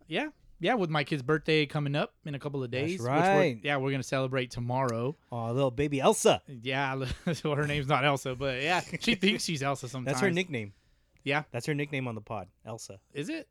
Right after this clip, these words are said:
Speaker 2: Yeah.
Speaker 1: Ah,
Speaker 2: When we had,
Speaker 1: oh,
Speaker 2: when we had
Speaker 1: that's
Speaker 2: the
Speaker 1: right.
Speaker 2: kids on the pod,
Speaker 1: Yeah.
Speaker 2: uh, we had, um, Fennec Fox,
Speaker 1: That's right.
Speaker 2: M-Cat,
Speaker 1: Uh-huh.
Speaker 2: and Elsa.
Speaker 1: Elsa, that's right. So
Speaker 2: There you
Speaker 1: shout
Speaker 2: go.
Speaker 1: out to my kid for being born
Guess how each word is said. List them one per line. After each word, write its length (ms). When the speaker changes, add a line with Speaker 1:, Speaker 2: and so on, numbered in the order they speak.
Speaker 2:
Yeah. 320
Speaker 1:
Ah, 240
Speaker 2:
When 100
we 80
had, 180
Speaker 1:
oh, 60
Speaker 2:
when 80
we 60
had 100
Speaker 1:
that's 80
Speaker 2:
the 60
Speaker 1:
right. 100
Speaker 2:
kids 160
on 100
the 60
pod, 380
Speaker 1:
Yeah. 480
Speaker 2:
uh, 20
we 140
had, 420
um, 400
Fennec 280
Fox, 600
Speaker 1:
That's 160
right. 320
Speaker 2:
M-Cat, 500
Speaker 1:
Uh-huh. 200
Speaker 2:
and 760
Elsa. 240
Speaker 1:
Elsa, 360
that's 260
right. 220
So 80
Speaker 2:
There 80
you 20
Speaker 1:
shout 160
Speaker 2:
go. 60
Speaker 1:
out 80
to 80
my 160
kid 300
for 100
being 260
born 440